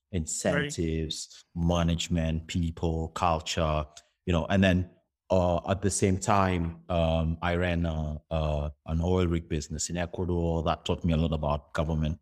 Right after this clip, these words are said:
Speaker 1: politics, and business. Uh, and I ran, uh, a dredging startup in China. Um, so <laughs> I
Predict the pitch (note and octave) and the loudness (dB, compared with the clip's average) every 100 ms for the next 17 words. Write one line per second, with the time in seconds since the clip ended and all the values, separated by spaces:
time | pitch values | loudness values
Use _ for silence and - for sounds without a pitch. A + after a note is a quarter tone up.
0 | - D#2+ D2+ D#2+ - - F2 E2 D#2+ D2 | -4 -2 0 -4 -8 -6 -4 -2 -2 -4
1 | - - - _ _ _ _ _ F#2 E2+ | -6 -12 -18 _ _ _ _ _ 2 2
2 | E2 F#2 F2+ F2 F2+ F2 E2+ E2 - - | 2 0 0 2 2 0 0 -4 -12 -10
3 | F2+ F2 D2+ D2+ - E2+ F#2+ F2 D#2+ D2 | -2 0 0 -2 -2 -2 0 -2 -2 -6
4 | - D2 C#2+ - _ D#2 - G2+ F#2+ E2 | -6 -6 -6 -12 _ -14 -6 -2 -2 -4
5 | C2+ - _ _ _ _ _ _ _ _ | -8 -14 _ _ _ _ _ _ _ _
6 | F#2 F2 E2 D#2 G2+ D#2+ | 2 2 2 2 0 0